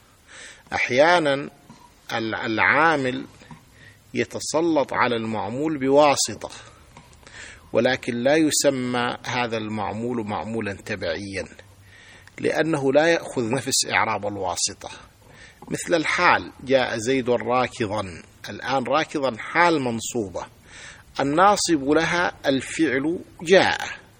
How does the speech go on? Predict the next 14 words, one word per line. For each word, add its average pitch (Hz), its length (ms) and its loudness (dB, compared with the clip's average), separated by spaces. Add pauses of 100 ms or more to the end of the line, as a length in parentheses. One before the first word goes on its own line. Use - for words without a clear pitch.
(1000)
ولكنه 135 1000 0
لم 165 220 2
ينصبها 135 520 -2
مباشرة، 135 880 -2 (500)
نصبها 135 640 2
على 117 300 4
أنها 117 600 0
حال، 151 800 2 (640)
حال 135 600 2 (180)
من 151 220 -2
زيد. 139 480 2 (1300)
فمن 127 1000 -2
حيث - 640 0
المعنى 135 800 2